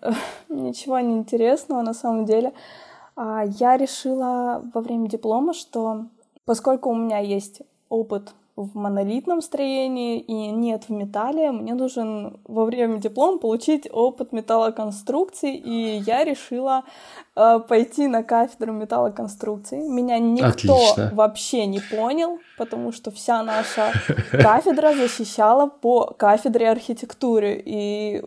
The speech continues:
Speaker 1: очень долго крутили у виска, у преподавателя,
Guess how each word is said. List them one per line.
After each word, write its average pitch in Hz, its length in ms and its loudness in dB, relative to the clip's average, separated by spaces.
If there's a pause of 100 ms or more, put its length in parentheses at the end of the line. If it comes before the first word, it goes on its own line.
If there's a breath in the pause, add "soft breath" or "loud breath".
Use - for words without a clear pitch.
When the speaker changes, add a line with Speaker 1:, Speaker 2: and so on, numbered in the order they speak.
Speaker 1:
очень 226 400 -2
долго 220 360 2
крутили 233 460 -2
у 196 160 -4
виска, 208 600 -2 (680)
у - 480 -8 (560)
преподавателя, 254 880 0